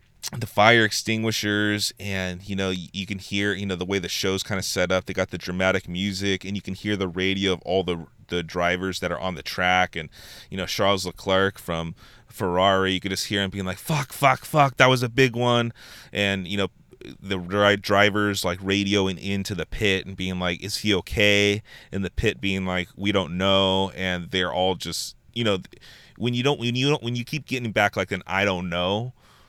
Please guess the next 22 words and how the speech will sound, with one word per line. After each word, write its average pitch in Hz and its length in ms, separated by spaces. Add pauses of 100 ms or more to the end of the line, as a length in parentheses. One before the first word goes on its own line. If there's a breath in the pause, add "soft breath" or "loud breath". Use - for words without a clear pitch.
(260 soft breath)
that 107 220
usually 104 560
means, 90 580 (240)
you 95 140
know, 80 360 (440)
n-, 131 420
not 123 280
good 101 200
news. 87 640 (300 loud breath)
You 95 100
know, 95 120
back 107 340
when, 92 400 (380 soft breath)
um, 80 480
Christian 107 360
Eriksen 101 500
from 85 160
Denmark 95 520
had 90 160
his 87 100
cardiac 92 520
arrest, 87 580